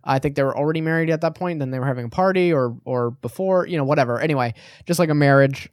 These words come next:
uh, party. And Amy Winehouse was on,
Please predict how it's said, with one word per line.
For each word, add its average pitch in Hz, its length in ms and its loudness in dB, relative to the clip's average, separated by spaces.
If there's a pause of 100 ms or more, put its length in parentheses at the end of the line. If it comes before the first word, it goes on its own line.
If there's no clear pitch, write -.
uh, 135 180 2
party. 135 500 2 (1120)
And 131 480 2 (760)
Amy 160 240 2
Winehouse 143 460 0
was 139 140 -2
on, 131 340 0